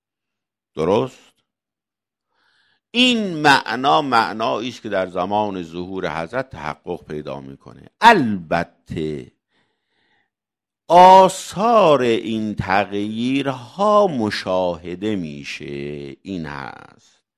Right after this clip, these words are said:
نمیشه همچین هم ناامید بود. یک تکونهایی داره انجام می‌شه، یک حرکتهایی، همچین بفهمی نفهمی،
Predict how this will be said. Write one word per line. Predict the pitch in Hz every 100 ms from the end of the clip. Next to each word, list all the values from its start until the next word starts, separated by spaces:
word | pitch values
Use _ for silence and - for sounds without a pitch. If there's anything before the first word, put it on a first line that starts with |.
| _ _ _ _ _
نمیشه | 107 107 87 -
همچین | 80 80 76 - 76
هم | 76 73
ناامید | 73 73 58 71 71 71 73
بود. | _ 78 - -
یک | - 190 _
تکونهایی | - 85 - 101 98 90 80 101 135 131 120 113 107 - _ _ _ _ _ _ _ _ _
داره | 85 85 92 110 -
انجام | 85 82 80 87 92 98 92
می‌شه، | 85 80 - 78
یک | 73 95 104
حرکتهایی، | 76 78 78 78 - 71 73 73 87 95 92 82 78 69
همچین | 80 82 80 - 110
بفهمی | 87 82 - 78 71 80 85
نفهمی، | 87 85 - 87 82 95 120 151 156 156